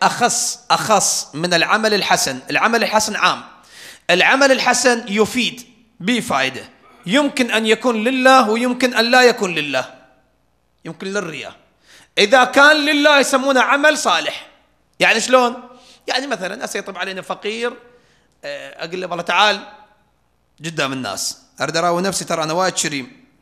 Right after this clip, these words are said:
تعال والله". أجي. "خذ والله هاي عشرين دينار، اطلع على أشوفك". خاطر يشوفون يقولون: "هذا الرجال شنو؟ كريم". هذا عمل حسن. بس مو عمل صالح،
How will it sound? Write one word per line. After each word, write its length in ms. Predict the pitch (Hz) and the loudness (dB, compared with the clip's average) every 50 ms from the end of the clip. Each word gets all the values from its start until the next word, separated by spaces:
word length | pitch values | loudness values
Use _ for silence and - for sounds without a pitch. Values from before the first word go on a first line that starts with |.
| _ _ _ _ _ | _ _ _ _ _
تعال 320 | - 175 180 214 226 220 214 | 2 4 4 4 4 4 2
والله". 240 | 214 202 196 175 - - - - _ _ _ - | 0 0 -2 -6 -6 -10 -20 -20 _ _ _ -6
أجي. 220 | 165 151 139 113 113 - _ _ _ _ _ _ - - | -6 -6 -6 -10 -14 -18 _ _ _ _ _ _ -8 -8
"خذ 100 | 180 175 | -6 -2
والله 320 | 180 190 185 175 185 185 | -2 -2 0 0 2 0
هاي 120 | 190 190 - - - - - _ _ _ _ _ _ - | 0 0 -6 -14 -20 -20 -20 _ _ _ _ _ _ -12
عشرين 280 | 139 160 - - 165 160 | -10 -8 -8 -8 -8 -8
دينار، 280 | 156 143 139 120 - - - - _ - | -8 -8 -8 -8 -10 -12 -16 -16 _ -12
اطلع 260 | 180 - - 175 165 | -6 -2 -2 -2 -2
على 120 | 170 175 165 | -2 -4 -4
أشوفك". 400 | 156 - 131 127 - - - _ _ _ _ _ _ _ _ _ _ _ _ _ _ _ _ _ _ _ _ _ _ _ _ _ | -6 -8 -14 -18 -20 -20 -20 _ _ _ _ _ _ _ _ _ _ _ _ _ _ _ _ _ _ _ _ _ _ _ _ _
خاطر 240 | - - 143 143 170 | -8 -8 -6 -6 -6
يشوفون 280 | 156 160 160 165 170 | -10 -10 -10 -12 -12
يقولون: 220 | 160 151 160 156 151 | -10 -10 -10 -8 -6
"هذا 160 | 156 160 156 | -4 -4 -4
الرجال 320 | 156 156 165 175 180 180 | -4 -4 -2 -2 -2 -2
شنو؟ 280 | 185 208 190 190 196 196 - - _ _ _ _ _ _ _ _ _ _ _ - | -2 -2 -4 -4 -6 -10 -16 -20 _ _ _ _ _ _ _ _ _ _ _ -4
كريم". 580 | 190 190 196 202 180 147 127 - - - _ _ _ _ _ _ _ _ _ - | -2 0 0 0 -2 -2 -6 -12 -18 -20 _ _ _ _ _ _ _ _ _ 0
هذا 260 | - 202 247 240 220 | 2 2 4 4 2
عمل 280 | 185 214 247 240 233 196 | 2 2 0 -2 -4 -4
حسن. 400 | - - 220 - - 147 123 110 - _ - - - - - - _ _ _ _ _ _ | -4 -4 -4 -4 -6 -12 -14 -18 -20 _ -20 -20 -20 -20 -20 -20 _ _ _ _ _ _
بس 180 | 151 170 170 202 | -10 -10 -8 -6
مو 100 | 214 202 | -6 -4
عمل 220 | 185 185 175 147 | -4 -6 -8 -8
صالح، 420 | - - 123 127 123 104 - - | -10 -10 -12 -12 -14 -16 -20 -20